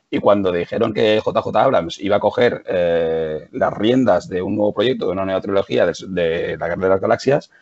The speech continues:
pues todos encantadísimos, porque decíamos, "Bueno, esto, esto va a ser fenomenal". El,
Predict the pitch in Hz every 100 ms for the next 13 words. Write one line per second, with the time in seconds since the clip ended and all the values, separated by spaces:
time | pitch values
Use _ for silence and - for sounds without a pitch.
0 | _ _ - 107 101 95 98 104 - -
1 | - - - 87 92 113 90 85 - 82
2 | 76 82 80 90 104 87 85 - 90 87
3 | 104 - 120 90 87 110 - - - -
4 | 92 90 85 82 82 85